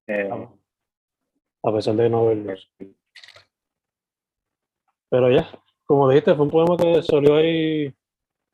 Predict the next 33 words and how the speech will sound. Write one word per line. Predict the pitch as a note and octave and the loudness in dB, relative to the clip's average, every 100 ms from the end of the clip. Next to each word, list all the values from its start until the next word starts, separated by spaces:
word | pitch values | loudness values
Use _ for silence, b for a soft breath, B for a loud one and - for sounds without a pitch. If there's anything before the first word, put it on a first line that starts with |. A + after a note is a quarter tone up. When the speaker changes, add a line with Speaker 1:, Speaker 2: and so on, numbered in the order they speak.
| _ | _
Speaker 2:
orgánico, | D3 B2+ C#3 D#3 D3 B2+ | -2 0 -2 -2 -4 -6
en | |
verdad. | A#2+ A#2+ C3 | -8 -8 -8
No, | B2+ A#2+ C3 - _ _ | -8 -10 -12 -14 _ _
lo | B2+ | -6
único | A#2 C3 | -2 -2
que | C3+ | -2
se | C#3 | 0
editó | C3 B2+ B2+ | 0 0 -2
fue | C3+ | -4
que | B2 | -4
se | B2+ | -6
añadieron | A#2 A2 A#2 | -8 -10 -8
las | B2 A2+ | -8 -8
comas | - B2 B2+ | -8 -6 -6
y | A#2 | -6
eso | A#2+ A#2+ A2 - _ _ - | -4 -4 -6 -10 _ _ -8
en | A#2+ | -6
los | A2 | -6
espacios | G#2+ A#2 B2 A2+ | -6 -4 -2 -4
que | |
fue | - B2+ | -6 -8
necesario. | A#2 A2+ B2+ B2 - _ _ _ _ _ _ _ _ _ | -8 -8 -10 -12 -16 _ _ _ _ _ _ _ _ _
Y | C3 A#2+ A#2 A2+ | 0 2 4 2
cuando | - A2+ | 0 -2
lo | A#2 | -2
transferí | A#2 A2+ A2 A#2+ A2 | 0 -2 -2 -4 -2
al | A2+ | -2
formato | - B2+ A#2+ A#2 B2 A#2+ A2+ G#2+ G#2 _ _ _ _ _ _ | -2 -4 -2 -2 0 0 -2 -6 -12 _ _ _ _ _ _
de | A#2+ A#2 | -4 -2
poesía | A2 G#2+ A#2 | -4 -2 -6
semi, | G#2+ A#2+ A2+ | -4 -6 -6
pues, | G#2 | -8